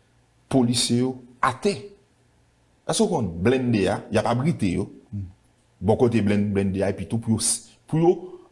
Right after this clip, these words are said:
Speaker 1: ale nan sib ke yo prale a.
Speaker 2: Ok.
Speaker 1: Ki donk, jan operasyon fèt la, e sa fè son opérasyon ki sabote,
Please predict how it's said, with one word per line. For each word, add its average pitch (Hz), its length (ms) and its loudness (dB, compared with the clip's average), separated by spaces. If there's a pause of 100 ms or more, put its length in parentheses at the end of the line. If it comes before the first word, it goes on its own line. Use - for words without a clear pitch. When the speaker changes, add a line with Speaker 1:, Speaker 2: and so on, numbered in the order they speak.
(140)
Speaker 1:
ale 135 280 2
nan 131 160 -2
sib 339 360 2
ke 123 100 2
yo 101 100 2
prale 90 360 -8
a. - 40 -20 (240)
Speaker 2:
Ok. 101 140 -6 (420)
Speaker 1:
Ki - 80 2
donk, 120 220 2 (340)
jan 110 280 4
operasyon 262 520 2
fèt 113 160 -2
la, 117 140 -2 (600)
e - 40 -4
sa 156 140 4
fè 139 100 -2
son 123 360 -2
opérasyon 113 520 0
ki 98 140 -4 (340)
sabote, 98 480 0